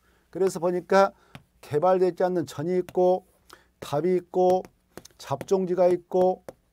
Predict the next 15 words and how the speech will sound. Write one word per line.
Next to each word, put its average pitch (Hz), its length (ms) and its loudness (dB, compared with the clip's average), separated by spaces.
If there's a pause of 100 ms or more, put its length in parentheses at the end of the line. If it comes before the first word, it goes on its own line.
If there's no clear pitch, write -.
(600)
그리고 175 420 2 (300)
또 190 160 2
임야가 175 500 2
있고 185 560 0 (380)
또 196 340 4
잡종지가 180 720 -2
있고 185 520 0 (380)
전이 165 400 -4
있고. 117 560 -6 (600)
근데 185 260 4
이것은 196 500 2 (300)
바로 185 460 2 (120)
A가 180 640 2
살고 185 520 -4
있는, 117 200 -6